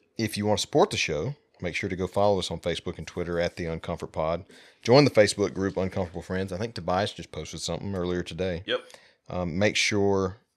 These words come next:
Speaker 1: to invite others to listen to the podcast so we can all get uncomfortable together.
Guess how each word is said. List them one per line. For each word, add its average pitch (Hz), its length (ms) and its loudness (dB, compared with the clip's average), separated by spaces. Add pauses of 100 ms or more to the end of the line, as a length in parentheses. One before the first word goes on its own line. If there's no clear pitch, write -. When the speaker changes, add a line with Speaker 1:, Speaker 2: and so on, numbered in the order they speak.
(260)
Speaker 1:
to - 180 -4
invite 90 340 2
others 82 560 -2
to - 100 -10
listen 87 300 -8
to 82 60 -12
the 80 80 -12
podcast 80 440 -8
so 92 100 -8
we 90 100 -8
can 85 120 -10
all 85 180 -4
get 80 260 -8
uncomfortable 78 560 -14
together. 71 300 -12